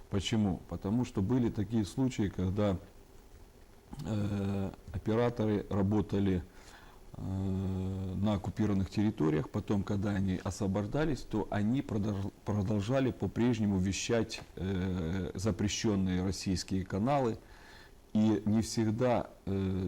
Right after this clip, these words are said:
давление со стороны Надсовета, э, а какое у нас давление? Это позвонить, разъяснить, сделать мониторинг, э, объявить, э, предупреждение. То есть эти все вопросы, э,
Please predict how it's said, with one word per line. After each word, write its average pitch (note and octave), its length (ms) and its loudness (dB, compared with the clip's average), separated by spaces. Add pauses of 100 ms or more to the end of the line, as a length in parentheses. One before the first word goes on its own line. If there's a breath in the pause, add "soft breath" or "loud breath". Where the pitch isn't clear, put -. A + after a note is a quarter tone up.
(160)
давление G#2 520 2
со F#2+ 140 -6
стороны G2+ 420 -2
Надсовета, G#2 960 0
э, F#2 200 -4 (640)
а F#2+ 100 -8
какое A#2+ 260 -2
у G#2 40 2
нас F#2+ 120 0
давление? F2+ 460 0
Это F2+ 1700 -4
позвонить, G#2+ 640 0 (440 loud breath)
разъяснить, G#2 1000 0 (440 loud breath)
сделать F#2+ 640 2
мониторинг, G2+ 760 2 (120)
э, F#2+ 840 -2
объявить, G2+ 680 2
э, F#2 1160 0
предупреждение. G#2 1040 2 (320 loud breath)
То A2+ 80 0
есть - 240 -2
эти B2+ 260 2
все B2 200 0
вопросы, A#2 760 2
э, F#2+ 760 0